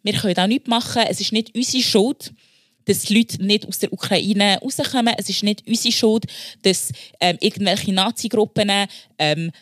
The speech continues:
nicht weisse Personen, sobald sie die Grenzen übertreten, verschlagen werden. Es ist nicht unsere Aufgabe, die Leute rauszuholen. Und Sam selber sagt,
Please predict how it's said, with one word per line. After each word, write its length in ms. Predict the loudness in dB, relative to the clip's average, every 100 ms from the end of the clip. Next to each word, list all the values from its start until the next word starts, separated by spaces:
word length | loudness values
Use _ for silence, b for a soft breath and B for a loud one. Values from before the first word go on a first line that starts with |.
| b b _
nicht 300 | 0 2 2
weisse 260 | -2 -2 -2
Personen, 720 | -2 -2 0 2 4 2 0
sobald 360 | -2 0 0 0
sie 160 | -8
die 80 | -4
Grenzen 380 | -2 -2 0 -2
übertreten, 520 | -2 -2 -4 -4 -6
verschlagen 500 | -10 -4 -2 -2 -2
werden. 420 | 0 0 0 0 0
Es 140 | -6
ist 100 | -4
nicht 180 | -4 -2
unsere 260 | -4 -2
Aufgabe, 320 | -2 0 -2 -2
die 80 | -6
Leute 140 | -6
rauszuholen. 640 | -6 -6 -6 -2 0 0 -2
Und 200 | -8 -8
Sam 580 | -12 -2 2 2 2 -2
selber 440 | -12 -4 0 0 -2
sagt, 720 | -2 2 4 2 -2 -10